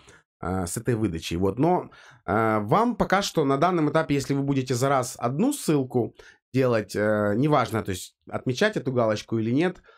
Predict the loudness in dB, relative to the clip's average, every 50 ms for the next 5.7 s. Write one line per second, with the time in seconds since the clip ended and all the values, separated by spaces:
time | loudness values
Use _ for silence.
0 | -20 _ -18 -18 -12 -6 -2 -2 -2 -2 -2 -6 -8 -12 -18 -20 -20 -20 _ _
1 | _ _ _ 0 2 2 0 -2 -4 -4 -4 -4 -6 -8 -12 -12 -10 -4 -2 -2
2 | 0 0 -2 -2 -2 0 0 2 2 2 2 0 0 0 0 0 0 2 0 0
3 | -2 -2 0 0 0 2 2 2 2 2 2 2 2 0 -2 -4 -8 _ 0 0
4 | 0 0 0 -2 -2 -2 -2 -2 0 0 -2 -2 0 -2 -2 -2 -2 -4 -8 -10
5 | -6 -2 0 0 0 0 0 0 0 0 -2 -6 -8